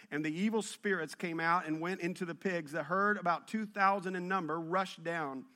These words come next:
the steep bank in the lake and were drowned. This is one of the weirdest stories. You're like, "Why did it have to be about the pigs?" Like, don't you want to just call peta on Jesus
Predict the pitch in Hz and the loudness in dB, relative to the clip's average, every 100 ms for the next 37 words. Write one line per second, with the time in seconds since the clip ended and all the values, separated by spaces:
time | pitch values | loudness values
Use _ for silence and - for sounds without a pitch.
0 | _ 165 151 - 214 151 - _ _ _ | _ -10 -10 -6 -6 -6 -12 _ _ _
1 | - 139 185 151 135 151 147 170 180 156 | -4 0 2 0 -4 -4 -2 0 0 0
2 | - 156 160 135 160 196 165 117 101 _ | -4 -6 -6 0 2 2 2 -4 -10 _
3 | _ _ _ _ _ _ - 170 160 175 | _ _ _ _ _ _ -10 -6 -6 -4
4 | 190 170 160 151 175 190 190 - 185 143 | -2 -2 -4 -2 0 0 -2 -6 -6 -8
5 | 101 - - _ _ _ _ _ _ _ | -10 -16 -20 _ _ _ _ _ _ _
6 | _ _ _ _ - 180 180 156 - _ | _ _ _ _ -4 4 4 4 -6 _
7 | _ _ _ - 139 185 233 220 208 202 | _ _ _ -8 6 8 8 6 4 2
8 | 202 220 202 202 202 196 208 151 101 - | 0 0 2 0 0 0 0 0 -8 -18
9 | _ _ _ _ _ _ _ _ _ _ | _ _ _ _ _ _ _ _ _ _
10 | - 170 190 - 226 240 247 226 208 208 | -4 -2 -4 -2 0 0 2 4 4 0
11 | - 214 190 - 202 214 214 190 170 156 | 4 4 4 2 0 4 4 4 0 -2
12 | 190 202 208 | -2 -2 -6